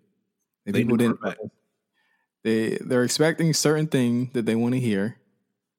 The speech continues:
Speaker 1: when they hear the name Overly Medicated. But I want everyone to know, like, this isn't, this is not season two of the show.
Speaker 2: Absolutely not. One hundred percent.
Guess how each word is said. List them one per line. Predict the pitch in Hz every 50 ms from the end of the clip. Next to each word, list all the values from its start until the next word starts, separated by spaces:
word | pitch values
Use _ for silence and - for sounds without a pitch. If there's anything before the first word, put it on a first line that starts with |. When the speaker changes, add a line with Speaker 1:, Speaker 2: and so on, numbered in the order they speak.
| _ _ _ _ -
Speaker 1:
when | 110 110
they | 110 110 113
hear | 117 131 120 110 104 104 104 107 110 - _ _ _ -
the | - 107
name | 110 110 107 107 104 104 117 - _ -
Overly | 113 110 104 104 104 104 104 104 104 107 - -
Medicated. | 101 98 101 98 101 98 - - 101 98 98 98 98 - - _ _ _ _ _ _ -
But | 113 101
I | 104
want | 107 113 117 117 -
everyone | 107 120 117 120 120 120 113 110
to | 107
know, | 101 101 113 143 170 165
like, | 135 120 110 104 98
this | - 101 98 - 127
isn't, | 123 120 120 110 - - - _ _ _ _ _ -
this | - 107 - -
is | 107 101
not | 104 104 107 110 104
season | - - 110 104 95 92 92
two | - 104 98
of | 104 - _ _ _ _ _ _ _ _ _ _ _ _ _ _ _ - - -
the | 143
show. | 135
Speaker 2:
Absolutely | 135 147 131 127 110 104 104
not. | 92 90 87 - _ _ _ _ _ _ _ _ _ _ -
One | 120 113 127 135 139
hundred | 131 139 131 120 120
percent. | 101 90 - 110 87 85 -